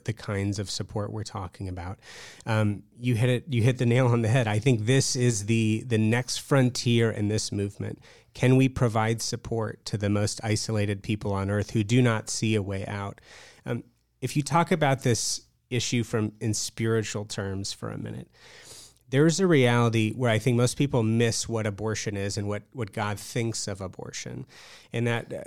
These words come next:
abortion, like I said, it's not the taking of innocent human life, I, I do not think would be the full picture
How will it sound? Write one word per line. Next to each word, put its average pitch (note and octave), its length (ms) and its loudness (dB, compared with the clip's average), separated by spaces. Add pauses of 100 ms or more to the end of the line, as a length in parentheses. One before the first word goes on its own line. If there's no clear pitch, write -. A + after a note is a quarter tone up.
(180)
abortion, C#3+ 540 4
like C3 200 4
I A#2+ 100 4
said, A2 280 2
it's A2+ 280 -4
not G3 200 0 (280)
the C#3+ 80 2
taking C#3 460 4
of A#2+ 80 2
innocent A#2 320 2
human A2 220 2
life, G2 280 0
I, G#2 160 -4
I A#2+ 140 0
do A2 180 2
not A2+ 220 4
think A2+ 240 0
would G#2 140 -2
be G2+ 260 2 (280)
the A2+ 100 0
full D3+ 400 2
picture - 580 -4